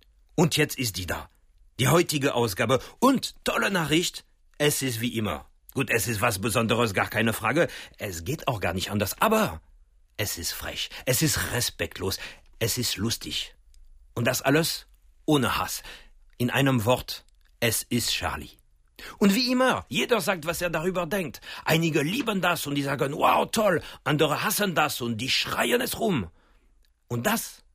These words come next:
hat einen Namen. Das heißt Liberté. Freiheit. Und jetzt, jetzt bleibt noch eine Frage. Was machen wir aus dieser Freiheit? Was machen wir aus,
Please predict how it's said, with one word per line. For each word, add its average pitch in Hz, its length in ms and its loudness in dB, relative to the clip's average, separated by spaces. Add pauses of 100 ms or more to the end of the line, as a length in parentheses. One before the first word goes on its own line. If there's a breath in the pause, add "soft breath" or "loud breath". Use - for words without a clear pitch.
(200)
hat - 260 -2
einen 127 180 0
Namen. 151 280 -6 (840)
Das 120 380 -4 (460)
heißt 95 480 -2 (320)
Liberté. 95 640 -4 (840)
Freiheit. - 600 -4 (1000)
Und 120 140 0
jetzt, 156 260 0 (1120 loud breath)
jetzt 110 240 -6
bleibt 117 220 0
noch 123 160 -2
eine 113 220 2
Frage. - 360 -8 (960)
Was - 260 -6
machen 131 320 2
wir 92 120 -2
aus 87 140 -4
dieser 80 240 -6
Freiheit? 78 440 -6 (320 loud breath)
Was - 260 0
machen 160 340 4
wir 135 140 2
aus, 131 200 2